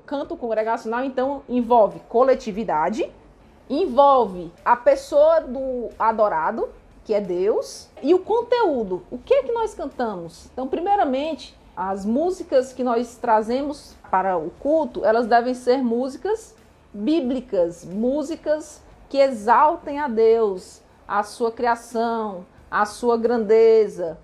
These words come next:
né, a sua santidade. Dessa forma, a adoração, ela envolve a ideia do se prostrar, né? Então, nós estamos prostrados diante desse Deus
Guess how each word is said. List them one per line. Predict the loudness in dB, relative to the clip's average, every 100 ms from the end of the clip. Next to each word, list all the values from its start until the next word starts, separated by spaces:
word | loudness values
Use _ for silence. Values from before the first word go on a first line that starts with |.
| -20 _ _
né, | -2 0
a | 0
sua | -2 -4
santidade. | -4 -6 -12 -8 -6 0 0 0 -2 -4 -6 -10 -14 -14
Dessa | -4 -2 0 -2
forma, | 2 4 4 2 -2
a | 0
adoração, | 0 2 0 0 -2
ela | -4 -4
envolve | -2 0 0 -2 -2
a | 0
ideia | 2 0
do | 0
se | -4 -12
prostrar, | -2 -2 -2 -2 0 0 -4 -16
né? | -10 -8 -8
Então, | -6 -4
nós | -2 -2 -2
estamos | -6 -6 -6
prostrados | -6 -6 -6 -8 -10 -4 0 0 0 -4 -6
diante | -4 -2 -2 -4
desse | -6 -8 -8
Deus | -2 4 6 6 2 -10